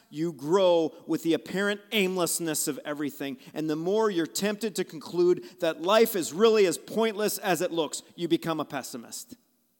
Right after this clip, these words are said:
But the third option is what Isaiah and what Packer argue for. The person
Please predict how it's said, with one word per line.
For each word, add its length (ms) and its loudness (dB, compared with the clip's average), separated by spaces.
But 120 -12
the 80 -20
third 340 -4
option 560 -10
is 120 -16
what 120 -8
Isaiah 680 -4
and 80 -16
what 100 -18
Packer 460 -6
argue 340 -10
for. 380 -18
The 80 -20
person 640 -8